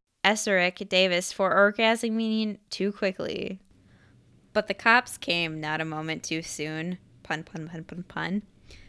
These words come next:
Rachel Gonzalez, twenty-four, has been arrested for allegedly assaulting her boyfriend, thirty-year-old Ezric Davis, when he had an orgasm and she did not,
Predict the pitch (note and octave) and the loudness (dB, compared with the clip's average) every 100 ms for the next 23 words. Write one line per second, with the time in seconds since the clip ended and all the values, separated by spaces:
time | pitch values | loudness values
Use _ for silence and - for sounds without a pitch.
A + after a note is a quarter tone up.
0 | - - G#3+ - B3+ B3 A#3 - G#3 G#3 | -16 0 2 2 2 2 2 0 -2 2
1 | F#3 F#3 E3+ E3+ - F#3+ F#3+ - F3 E3+ | 2 2 2 0 -2 -4 -4 -2 0 2
2 | F3+ F3+ F3 F3 - F#3 F#3 F3+ E3+ F#3 | 0 -2 0 0 0 -4 -2 -2 0 0
3 | G#3 A3 A3 G#3 G3+ F#3 G3 A3+ A3+ G3+ | -2 -2 -2 -2 -2 -4 -2 -2 -2 0
4 | F3 F#3 E3+ E3+ E3+ F3 F#3+ F#3+ F#3 F3 | -2 0 -4 -4 -4 -6 -4 -4 -2 -2
5 | F3 E3+ F3 F3+ E3+ - F#3 G3 F#3+ F#3+ | -4 -2 -4 -4 -10 -8 -6 -4 -4 -4
6 | - F3 F3 F3+ F#3 F#3 F3+ E3+ - G3 | -6 -6 -4 -4 -2 0 -2 -2 -2 -2
7 | G#3 G#3 G#3 G3+ F3+ D#3+ - F3+ G#3 F#3+ | 2 0 0 -4 -4 -6 -6 -2 0 2
8 | E3 E3 | 2 2